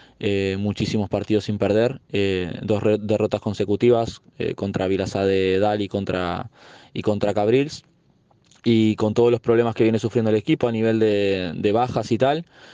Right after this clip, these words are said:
eh, pues a nivel anímico es cuando, cuando pasa algo malo es, es complicado, ¿no? Eh, pero bueno,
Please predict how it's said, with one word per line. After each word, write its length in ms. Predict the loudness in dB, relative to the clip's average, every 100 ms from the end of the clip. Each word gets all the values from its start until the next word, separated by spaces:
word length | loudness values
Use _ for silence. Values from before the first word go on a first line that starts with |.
| -20 -20 -4
eh, 840 | 0 2 2 2 2 0 -2 -4
pues 260 | -2 0 0
a 40 | 0
nivel 240 | 2 2
anímico 420 | 2 0 2 2 0
es 320 | 0 -10 -10
cuando, 420 | -4 0 2 2 0
cuando 280 | -2 0 0
pasa 240 | -2 -2
algo 180 | 0 0
malo 320 | 0 4 4
es, 320 | 2 -4 -10
es 80 | -6
complicado, 540 | -4 -2 0 0 0
¿no? 160 | -2 -6 -12 -20 -20 -20 -16
Eh, 400 | -2 2 4 2 2
pero 160 | 4
bueno, 300 | 4 4 0